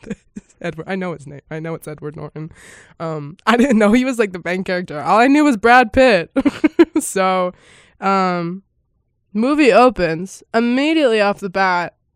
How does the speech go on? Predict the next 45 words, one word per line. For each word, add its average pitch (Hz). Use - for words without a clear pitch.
the, 180
the 170
visuals 170
are, 156
like, 151
great. 147
Um, 151
the 180
whole 185
thing 170
with 160
the 165
gun, 156
uh, 156
and 156
those, 156
those 170
shots -
were 170
really 180
cool. 185
Those 190
are 202
those 180
type, 170
those 170
types -
of 156
shots 151
where 151
I'm 170
like, -
"How 254
did 349
they 202
do 233
that? -
How 285
do 349
you, 254
did -
they 190
actually?" 240
I 208
don't 262